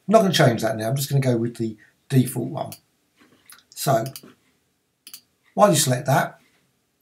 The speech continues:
one good thing, you can actually modify the stroke size. So you can make that, say, sixteen, twenty. Also, you can use these width profiles, which can create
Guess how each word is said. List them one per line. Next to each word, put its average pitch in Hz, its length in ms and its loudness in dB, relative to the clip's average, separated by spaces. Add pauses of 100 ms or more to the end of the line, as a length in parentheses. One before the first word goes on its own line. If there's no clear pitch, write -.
one 143 400 4
good 131 160 0
thing, 202 180 0
you 131 80 0
can 123 120 0
actually 131 280 2
modify 120 440 2
the 110 60 -4
stroke 135 360 0
size. 196 380 0
So 113 80 -2
you 110 40 -4
can 110 80 -6
make 113 180 -4
that, - 220 -6
say, 113 200 -4
sixteen, 135 680 -2 (1120)
twenty. 143 600 2 (480)
Also, 214 300 2
you 117 180 0
can 139 160 4
use 151 480 4 (320)
these 135 360 2
width - 380 -2
profiles, 98 720 -6
which 151 320 -10
can 160 100 -8
create 233 280 -2